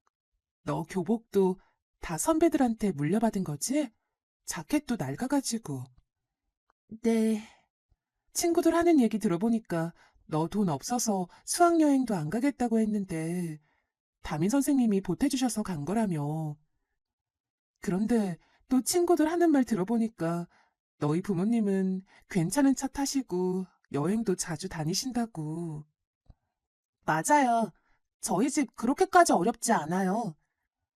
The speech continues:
그런데 너희 부모님은 너한테 왜 그러시는 거니? 학원비도 안 내주시고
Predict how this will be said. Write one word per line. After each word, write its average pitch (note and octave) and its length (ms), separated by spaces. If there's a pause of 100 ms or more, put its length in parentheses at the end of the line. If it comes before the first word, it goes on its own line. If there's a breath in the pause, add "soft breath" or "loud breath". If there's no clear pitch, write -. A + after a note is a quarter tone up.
(580)
그런데 G3 920 (100)
너희 F3 260
부모님은 G#3+ 720 (720)
너한테 E3 520
왜 D3+ 120
그러시는 C4 460
거니? F#3 400 (840)
학원비도 E4 580
안 D3+ 160
내주시고 E3 800